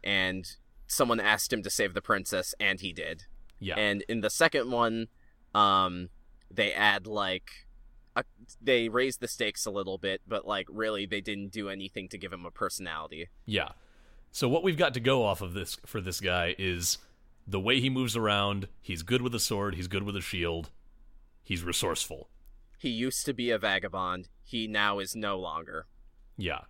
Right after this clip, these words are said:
Speaker 2: And so in, when you look at it like that, the, the choices they made for how to, like, translate this into the series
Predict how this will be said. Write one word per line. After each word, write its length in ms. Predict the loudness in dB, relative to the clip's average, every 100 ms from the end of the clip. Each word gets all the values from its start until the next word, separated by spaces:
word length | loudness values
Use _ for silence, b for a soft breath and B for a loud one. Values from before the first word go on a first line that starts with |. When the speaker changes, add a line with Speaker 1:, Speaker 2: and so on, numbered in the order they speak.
| -10 0
Speaker 2:
And 180 | 2 4
so 400 | 4 4 4 -2 -12 -20 -20 -20 -20 _ _ _ _ 0
in, 220 | 0 -2
when 200 | 0 2
you 100 | 4 2
look 220 | 2 2
at 120 | 2
it 100 | 2
like 240 | -2 -2
that, 340 | 0 0 0 0
the, 140 | 0 0
the 120 | -2
choices 480 | -2 -2 -2 -2 -2
they 140 | 0 0
made 540 | 0 0 2 0 -4
for 640 | -10 -4 -2 0 0 0 -4 -12 -20 -18
how 400 | -2 2 2 2
to, 520 | -2 0 2 0 -2 -6 -16 -10
like, 320 | -2 -2 -2
translate 440 | -2 0 2 0 0
this 160 | -4
into 120 | -4 -4
the 80 |
series 560 | -4 -2 0 0 -2